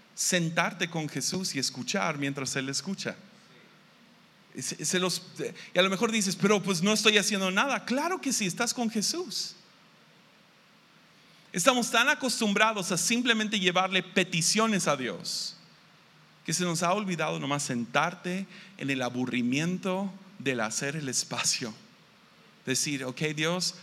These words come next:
hago a un lado mi, mis alabanzas, mi Biblia, mi, mi,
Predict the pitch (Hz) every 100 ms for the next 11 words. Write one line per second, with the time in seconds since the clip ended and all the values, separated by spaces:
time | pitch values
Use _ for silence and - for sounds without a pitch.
0 | - 143 147 139 139 147 143 131 127 117
1 | 123 127 131 131 117 123 131 180 175 180
2 | 143 127 123 160 185 185 190 185 - -
3 | - 127 131 123 123 120